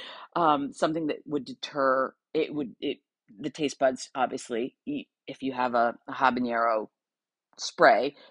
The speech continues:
that you put on the lettuce, it's gonna be hot to the, the rabbit or the deer that eats it, and then, wow, they're not gonna want any more, so they might get a quick nibble.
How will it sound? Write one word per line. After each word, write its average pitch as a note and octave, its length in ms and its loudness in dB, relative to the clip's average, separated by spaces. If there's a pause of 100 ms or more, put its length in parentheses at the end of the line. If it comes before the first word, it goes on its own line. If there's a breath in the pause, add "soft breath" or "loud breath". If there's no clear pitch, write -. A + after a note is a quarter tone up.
that - 80 -12
you D3+ 140 -4
put D3 200 -4
on C3+ 100 0
the C3+ 60 -4
lettuce, C#3 580 -2 (880)
it's D#3+ 140 -10
gonna D#3+ 180 -2
be D#3+ 120 -4
hot D#3+ 360 0 (680)
to C3+ 600 -4
the, C3+ 220 -2 (260)
the B2+ 440 -2 (340)
rabbit C#3 420 6
or C#3 180 0
the A#2 80 -6
deer C#3 500 0
that B2+ 140 -8
eats E3+ 240 -6
it, C#3+ 120 -10
and B2 80 -16
then, B2 260 -8
wow, D3 540 0 (420)
they're C#3+ 120 0
not D3+ 140 8
gonna C3 120 -2
want B2+ 200 0
any B2 140 -6
more, C#3 320 -2
so - 140 -10
they B2+ 80 -6
might B2+ 200 -6
get - 120 -8
a - 40 -16
quick - 240 -6
nibble. B2 360 -4